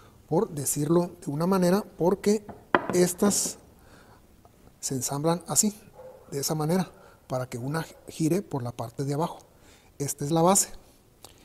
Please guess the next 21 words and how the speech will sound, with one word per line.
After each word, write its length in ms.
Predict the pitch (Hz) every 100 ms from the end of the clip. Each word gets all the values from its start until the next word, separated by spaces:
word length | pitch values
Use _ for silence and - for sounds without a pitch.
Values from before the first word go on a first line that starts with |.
| - - - - _ _
Y 140 | 214 254
la 100 | 247
sección 380 | 226 214 220 226
de 80 |
las 120 | 240 226
ramas 460 | 214 202 214 - - - - - _ - - -
son 240 | - 147
estas, 400 | 208 208 143 - -
y 120 | 151
vamos 280 | 135 175 185
a 40 |
empezar 520 | 190 214 180 180 - - - _ -
desde 260 | 143 127
la 100 | 110
parte 320 | - 139 -
de 80 | 202
abajo 480 | 190 160 147 214 -
con 160 | - 127
la 100 | 120
letra 460 | 110 120 139 135 -
A 180 | 160